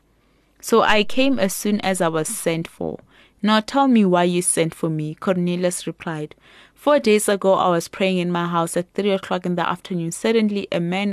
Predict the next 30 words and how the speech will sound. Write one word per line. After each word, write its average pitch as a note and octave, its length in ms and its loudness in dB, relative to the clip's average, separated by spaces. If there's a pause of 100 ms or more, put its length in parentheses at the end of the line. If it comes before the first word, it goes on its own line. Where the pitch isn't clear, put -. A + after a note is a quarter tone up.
(100)
in F3+ 200 2
dazzling E3+ 440 0
clothes, E3+ 400 -4 (580)
clothes F3+ 540 2
was F3 140 0
standing A3 440 0
in F3+ 180 -2
front E3+ 380 -4
of D#3 200 -8
me. D3+ 200 -8 (960)
He A#3 120 2
told F4 260 4
me, G#3+ 140 4
'Cornelius, G3 580 0
your F#3 100 0
prayers A#3+ 360 0
have F3 160 -2
been E3+ 180 -2
heard, D#3 340 -8 (360)
and F#3 160 4
your F3+ 80 4
gifts - 540 -2
to G3+ 140 -2
the F3+ 120 0
poor F#3 280 0
have F3 240 -4
been D#3+ 200 -2
noticed E3 380 -4
by E3 180 -4
God. D3+ 360 -6